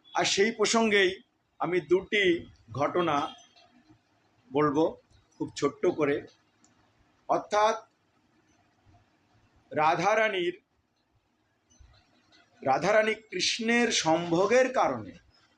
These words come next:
তিনি এই মর্তধামে এসেছিলেন। তার কারণ হচ্ছে যে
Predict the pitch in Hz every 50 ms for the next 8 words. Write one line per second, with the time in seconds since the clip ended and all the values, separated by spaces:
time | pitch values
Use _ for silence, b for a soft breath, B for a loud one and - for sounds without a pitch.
0 | _ _ _ _ _ _ _ _ _ _ _ _ _ _ _ _ _ _ _ _
1 | _ _ _ _ _ _ - 170 170 170 160 147 147 - - _ _ _ _ _
2 | _ _ _ _ _ _ _ _ _ _ _ _ _ _ _ _ _ _ _ _
3 | - _ - - - _ - 131 135 131 123 120 - - _ _ - _ _ _
4 | _ _ _ - 110 120 135 147 151 151 - 208 175 175 196 175 170 160 151 139
5 | 131 - _ _ _ _ _ _ _ _ _ _ _ _ - 131 131 - 165 156
6 | - 175 175 185 202 214 240 269 - _ _ _ _ _ _ _ _ _ _ _
7 | _ _ _ - _ _ _ _ _ _ _ _ _ _ _ _ - 135 135 151
8 | 156 165 - - 135 123 135 165 180 208 220 - - - - - 139 127 131 -
9 | - - _ _ _ _ _ _ _ _ _ _ _ _ _ _ _ _ _ _
10 | _ _ - - - _ _ _ _ _ _ _ - 120 143 151 147 143 135